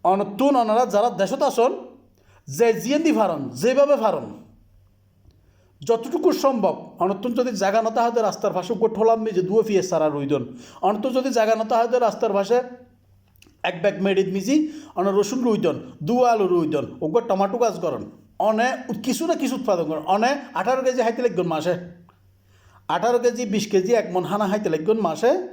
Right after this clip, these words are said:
বেগিনি মিলাই অনে বিশ কেজি হলে উৎপাদন করেন না। আরেকজন তো হয়তো মনে করে মনকে মন উৎপাদন করে,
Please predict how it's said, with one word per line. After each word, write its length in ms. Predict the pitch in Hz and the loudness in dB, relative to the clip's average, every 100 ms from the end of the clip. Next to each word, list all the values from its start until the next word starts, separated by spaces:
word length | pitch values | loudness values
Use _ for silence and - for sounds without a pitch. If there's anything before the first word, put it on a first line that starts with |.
| - 165 | -14 -6
বেগিনি 400 | 139 165 180 185 | -2 0 2 2
মিলাই 460 | 170 123 107 - - - - - | 2 0 -4 -12 -20 -20 -20 -6
অনে 180 | 190 208 | -2 -2
বিশ 220 | 208 196 196 | 0 -2 -2
কেজি 200 | 214 233 | -2 0
হলে 100 | 247 | 0
উৎপাদন 360 | 226 180 139 135 | 0 -2 -2 -2
করেন 220 | 139 135 | -2 -4
না। 160 | 107 - - _ _ - - | -8 -14 -20 _ _ -18 -6
আরেকজন 440 | 160 165 156 170 | -2 -2 0 0
তো 400 | 165 170 160 165 - | 0 0 0 -4 -8
হয়তো 280 | - 190 196 | -4 -2 0
মনে 200 | 175 156 | 0 0
করে 140 | 175 | 0
মনকে 320 | 170 151 143 | 0 0 0
মন 180 | 180 147 | 0 -2
উৎপাদন 320 | 135 151 127 | -2 -4 -4
করে, 160 | 120 | -4